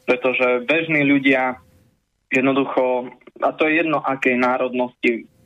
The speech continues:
deväťdesiat percent obyvateľov Slovenskej republiky má vyslovene existenčné problémy. Existenčné problémy a posledné, čo máme teraz riešiť, eh,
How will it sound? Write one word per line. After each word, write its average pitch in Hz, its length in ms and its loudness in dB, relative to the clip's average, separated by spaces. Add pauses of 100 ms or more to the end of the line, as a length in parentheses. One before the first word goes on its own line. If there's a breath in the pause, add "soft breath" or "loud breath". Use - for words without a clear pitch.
(100)
deväťdesiat 135 640 -2
percent 123 480 -2
obyvateľov 120 760 0
Slovenskej 127 520 0
republiky 120 560 -2
má 120 240 0 (320 loud breath)
vyslovene 127 880 0 (240)
existenčné 135 840 0
problémy. 123 600 0 (240)
Existenčné 135 800 -2
problémy 135 480 0
a 120 80 -2
posledné, 139 640 -2
čo 135 320 0 (400)
máme 123 480 0
teraz 135 320 0
riešiť, 123 600 2
eh, - 80 -20